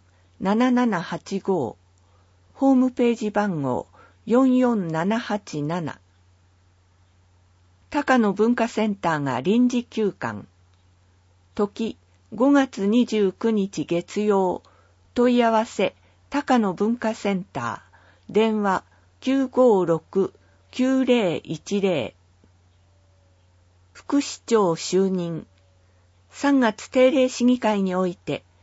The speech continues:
副市長の選任について同意され、四月一日から渡辺武氏が就任しました。問い合わせ、人事課。電話、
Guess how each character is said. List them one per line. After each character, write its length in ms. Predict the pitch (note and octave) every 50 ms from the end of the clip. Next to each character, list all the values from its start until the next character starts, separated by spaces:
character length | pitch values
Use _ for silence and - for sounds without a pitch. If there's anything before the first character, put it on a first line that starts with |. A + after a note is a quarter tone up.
| _ _
副 280 | _ - - - C4 C#4+
市 140 | - - -
長 260 | - B3+ B3+ A#3+ A3
の 160 | G3 F3+ E3+
選 380 | - - A3+ A#3 B3 B3 B3+ B3+
任 240 | B3+ B3+ B3 A#3+ A#3
に 140 | A#3 A#3
つ 160 | A#3+ - - A#3+
い 120 | G#3+ G3+
て 260 | - - D3+ - - - -
同 220 | F3 G3+ G#3+ A3
意 100 | G#3+ G3+
さ 240 | G3 - - F#3+ F3
れ、 160 | F3 E3 - _ _ _ _ _ _ _ _ _ _ _ _ _ _ _ _ _ _ _
四 180 | - - - G#3+
月 280 | B3 C4+ C4+ - - -
一 280 | - B3+ C4 B3 -
日 220 | - B3 B3 - -
か 160 | - F#3 F3+
ら 180 | E3 - - -
渡 320 | - E3 F3+ F#3+ - C4 C4
辺 260 | C4+ C4+ B3+ B3 B3
武 480 | - C4+ B3 - B3 A#3+ - - G3
氏 220 | F#3 - - E3 C#3+
が 160 | D3+ C#3 C#3+
就 300 | - - - - G3 G#3+
任 260 | A3 G#3+ G#3 G#3 G#3 G3+
し 160 | - - F#3
ま 140 | F#3 F3 F#3+
し 160 | - - -
た。 200 | - B3 A3+ - _ _ _ _ _ _ _ _ _ _ _ _ _ _ _ _ _ _ _ _ _ _ _ _ _ _ -
問 220 | - A#3+ B3 A#3+
い 40 | A#3+ A#3
合 60 | A3
わ 120 | G#3+ G#3+
せ、 300 | - - G3+ F3+ - - -
人 260 | - F3+ G#3+ A3+ A3 G#3
事 140 | G3+ G3
課。 260 | G3 - F#3 E3 - _ _ _ _ _ _ _ _ _ -
電 320 | - - G#3+ A3+ A3+ A3 G#3
話、 200 | G3 - -